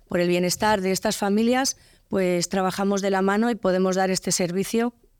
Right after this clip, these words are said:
a las familias que no, que no pueden tener una higiene digna, que bueno, al final no es un capricho ni una necesidad, es, es, es algo, es un derecho que tenemos cualquiera.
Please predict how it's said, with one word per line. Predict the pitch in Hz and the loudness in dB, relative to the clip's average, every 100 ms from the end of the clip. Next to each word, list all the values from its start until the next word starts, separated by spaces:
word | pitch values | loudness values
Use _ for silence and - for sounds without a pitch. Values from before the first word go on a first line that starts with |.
| _ _ _ _ _ _ | _ _ _ _ _ _
a | 165 | -2
las | 160 160 | -2 0
familias | 170 156 156 175 180 | 0 2 2 2 0
que | - 180 | 0 0
no, | 165 170 175 170 170 160 160 202 | 0 0 0 -2 -2 -2 -6 -6
que | 165 | -2
no | 165 156 | -2 0
pueden | 180 180 175 180 175 170 | 0 0 0 0 -2 -2
tener | 180 185 | -2 0
una | 180 170 | 0 -2
higiene | - 190 180 | -2 -2 0
digna, | 185 214 226 | 2 2 0
que | - 165 | -2 -2
bueno, | 156 175 160 _ - - - | -2 -2 -6 _ -20 -20 -6
al | 190 | -4
final | 175 180 175 180 185 | 0 0 0 2 0
no | 180 | 0
es | 180 175 190 | 0 -2 -2
un | 175 | -2
capricho | 175 190 202 - 220 | -2 -2 -4 0 0
ni | 185 | 2
una | 175 | 0
necesidad, | 175 170 160 170 180 160 | -2 -2 -2 0 -2 -2
es, | 175 - | -4 -4
es, | 175 180 - - _ _ _ _ | -2 -2 -4 -6 _ _ _ _
es | 185 - | -4 0
algo, | 180 170 175 170 180 | 0 0 0 0 -2
es | - | -2
un | 208 | 0
derecho | 185 180 - - _ | 0 0 -4 -8 _
que | - | -10
tenemos | 202 165 165 160 | -2 0 0 -2
cualquiera. | 165 156 175 170 | -2 -2 -2 -2